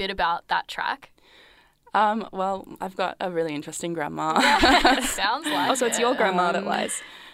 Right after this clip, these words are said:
Speaker 2: I, yeah, it is. <laughs> Um, I just, like, had a really, a particularly stressful family Christmas, and I was feeling really angry, and so <laughs> I, this is, like, right at the start of Empress. We just started,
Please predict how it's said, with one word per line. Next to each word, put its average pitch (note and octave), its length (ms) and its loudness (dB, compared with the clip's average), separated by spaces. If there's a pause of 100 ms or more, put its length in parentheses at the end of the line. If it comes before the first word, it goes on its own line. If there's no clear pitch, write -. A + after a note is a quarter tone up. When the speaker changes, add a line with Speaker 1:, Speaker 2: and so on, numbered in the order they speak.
(260)
Speaker 2:
I, F#3+ 380 -4
yeah, F3+ 320 -2 (140)
it F#3+ 60 0
is. E3+ 180 2
<laughs> D4+ 1300 4 (880)
Um, F#3 360 0 (100)
I - 80 2
just, F#3 240 -8
like, F3 200 -2
had F3 180 -4
a E3+ 60 -4
really, F3+ 360 -4 (140)
a F3 100 -6
particularly F3+ 560 -8
stressful D#3+ 460 -10
family D#3+ 320 -10
Christmas, - 680 -14 (500)
and - 380 -8 (140)
I D#3+ 280 -8
was F#3 120 -18
feeling F3+ 220 -10
really D#3+ 180 -8
angry, F3+ 320 -8
and E3 180 -10
so F3+ 100 -4
<laughs> G3 40 2
I, A3 280 -2 (540)
this G3 100 -10
is, F#3+ 80 -10
like, G3 200 0
right E3+ 360 -2
at - 120 -10
the - 40 -20
start D#3+ 320 -8
of D#3 80 -10
Empress. - 460 -16
We E3 100 -12
just E3 280 -6
started, - 480 -12